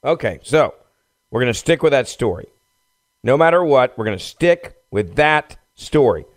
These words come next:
So let me just remind you of what Joe Biden did say about Hunter Biden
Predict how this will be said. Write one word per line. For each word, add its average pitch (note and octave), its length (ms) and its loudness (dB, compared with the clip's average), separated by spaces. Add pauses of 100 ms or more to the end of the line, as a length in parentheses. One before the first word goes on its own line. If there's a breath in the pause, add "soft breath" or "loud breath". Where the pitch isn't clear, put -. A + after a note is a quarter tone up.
(540)
So - 160 -2
let F3+ 120 4
me B3 100 2
just G#3+ 240 0
remind C#3 640 -2
you F#2 240 -8 (460)
of A#2+ 160 0
what D3+ 220 2
Joe E3+ 200 2
Biden C#3 400 0
did G3 260 2
say A2+ 380 0
about A#2+ 320 0
Hunter C3 240 -2
Biden A2+ 520 -2